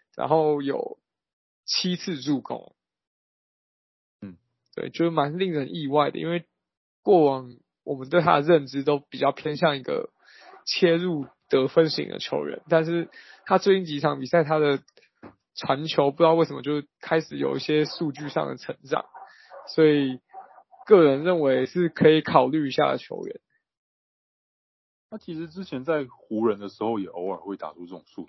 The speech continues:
Speaker 2: 据。
Speaker 1: 对，但就是很偶尔这样。
Speaker 2: 对，就看看他在爵士的这个偶尔会不会变得长一点。<laughs>
Speaker 1: 对啊，尤其是爵士现在就清掉一个后卫嘛，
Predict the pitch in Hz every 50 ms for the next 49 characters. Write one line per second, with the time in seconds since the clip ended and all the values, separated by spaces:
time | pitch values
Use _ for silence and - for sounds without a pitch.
0 | _ _ - - _ _ _ _ _ _ _ _ _ _ _ _ _ _ _ _
1 | _ _ _ _ _ _ _ _ - 156 - - - 147 143 143 143 151 135 147
2 | 151 143 - - 151 131 135 139 139 135 135 135 139 131 131 123 - - - -
3 | - _ _ _ _ _ _ _ _ _ _ _ _ - 87 80 78 - _ _
4 | _ _ _ _ _ _ _ _ _ - 90 - - 95 90 98 95 92 87 85
5 | 90 90 90 - _ 98 90 82 - _ _ - 85 80 78 - 98 87 80 76
6 | - - 87 85 82 - _ _ - 85 82 85 85 85 - _ 90 85 87 87
7 | 82 85 - _ _ _ _ _ _ _ _ _ _ _ _ _ _ _ _ _
8 | _ - 95 90 85 - - - 82 92 87 - - _ _ _ _ _ _ _
9 | _ _ _ - 135 - _ _ _ _ 180 180 175 175 170 170 165 - 165 165
10 | 175 185 175 - - - 143 139 - 165 175 160 185 170 170 170 175 170 - _
11 | _ _ _ _ _ _ - 175 160 - - 165 156 156 175 165 143 135 127 135
12 | - 160 143 139 135 139 139 135 - -